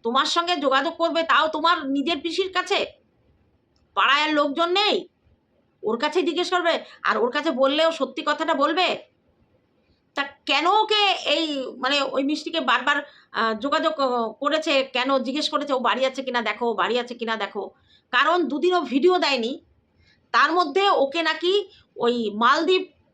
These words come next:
রিসোর্টের ওখানে দেখেছে, কেউ না কেউ দেখেছে।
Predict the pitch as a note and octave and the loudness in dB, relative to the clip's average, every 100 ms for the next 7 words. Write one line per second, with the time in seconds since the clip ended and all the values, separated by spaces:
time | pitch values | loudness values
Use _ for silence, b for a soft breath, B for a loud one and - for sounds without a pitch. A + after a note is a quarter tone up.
0 | _ _ G#3 C#4+ - F4 F4 E4+ D#4+ D#4+ | _ _ -4 -4 0 0 2 2 2 0
1 | F4 D4+ B3 A#3+ A#3 - - _ _ _ | 0 0 0 0 -4 -6 -12 _ _ _
2 | _ _ _ _ _ _ _ _ _ _ | _ _ _ _ _ _ _ _ _ _
3 | C#4+ E4+ G4+ G#4 A4 D#4+ D#4+ C#4 - - | 0 2 2 2 2 0 0 -2 -4 -10